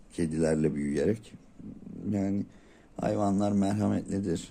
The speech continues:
kadir kıymet bilir. Kediler hiç de öyle dedikleri gibi nankör değildir. Öyle bir halk arasında öyle bir şey olsa da gayet güzel. Ha,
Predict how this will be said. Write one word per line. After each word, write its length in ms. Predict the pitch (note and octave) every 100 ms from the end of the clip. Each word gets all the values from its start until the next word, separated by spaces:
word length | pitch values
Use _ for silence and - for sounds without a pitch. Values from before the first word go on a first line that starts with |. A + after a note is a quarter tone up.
| -
kadir 360 | - F2+ E2+ F2
kıymet 460 | E2+ E2 E2 E2 -
bilir. 180 | D2+
Kediler 460 | C2+ - F#2 F#2 F#2
hiç 280 | F2+ F#2 -
de 40 |
öyle 220 | F#2 F2
dedikleri 480 | F2 E2 F2 - F2
gibi 220 | F2 F2
nankör 540 | F2 F#2+ E2+ G2 F2+ E2+
değildir. 380 | F2+ F2 D#2 D#2
Öyle 320 | D#2+ D#2+ D#2+
bir 120 | F2 - - - - -
halk 300 | - E2+ E2+
arasında 400 | D#2+ D#2+ F2+ E2+
öyle 220 | D#2+ D#2
bir 40 | D#2+
şey 260 | F2+ E2+
olsa 400 | E2 E2 - F#2+
da 100 | E2 - - - - - - - - - - - - - - - -
gayet 440 | - D2+ C#2+ E2+ -
güzel. 340 | D2+ D#2+ G2+ G2+ - - - - - -
Ha, 100 | -